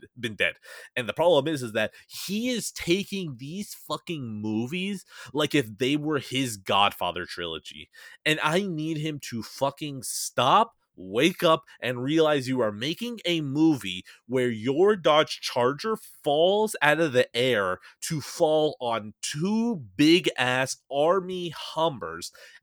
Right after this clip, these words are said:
and your little Dodge-ass Charger breaks them like if your car weighs ten billion tons. Get the fuck over yourself. Stop it. Just finally get Paul Walker's brother to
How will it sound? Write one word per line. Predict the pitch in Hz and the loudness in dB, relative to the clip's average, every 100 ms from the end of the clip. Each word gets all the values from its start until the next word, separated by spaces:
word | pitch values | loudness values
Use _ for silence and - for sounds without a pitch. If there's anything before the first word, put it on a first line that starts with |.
| - | 0
and | 123 110 98 | 0 0 -4
your | 101 110 170 208 | -2 2 4 4
little | 208 190 170 | 4 2 2
Dodge-ass | 143 120 120 160 156 156 156 - | 2 2 4 4 6 4 4 0
Charger | 131 123 131 170 165 | 2 4 4 4 2
breaks | 104 - 104 117 143 - | 0 -6 -2 0 -2 -2
them | 175 175 165 | 2 2 0
like | 120 123 - | 0 0 0
if | 120 - | -4 -4
your | 110 117 143 | -2 0 0
car | - 127 113 117 | -4 0 2 4
weighs | 117 101 107 104 | 2 -4 -6 -6
ten | - - 117 120 117 | -8 -4 -4 -4 -6
billion | 101 110 107 107 104 98 | -4 -2 0 -2 -6 -10
tons. | - 90 73 76 - - - - 92 | -8 -8 -8 -16 -20 -20 -20 -20 -8
Get | - 113 | -2 4
the | 170 | 4
fuck | - 175 - | 8 6 6
over | 147 139 | 4 4
yourself. | 131 127 123 - 123 120 - _ | 4 2 0 0 2 0 -4 _
Stop | - - - 123 123 113 78 | -12 -8 -4 2 4 4 -2
it. | 78 - - _ 110 | -10 -16 -20 _ -8
Just | 120 113 - _ _ | -2 -2 -4 _ _
finally | - 98 113 120 156 | -8 0 0 0 -2
get | 151 180 - | 0 0 -2
Paul | 123 123 147 | 0 4 6
Walker's | 151 165 208 208 170 | 8 6 4 -4 -4
brother | 185 220 175 110 113 - - - | 0 2 2 0 -2 -8 -20 -8
to | - 151 110 | -4 -2 -4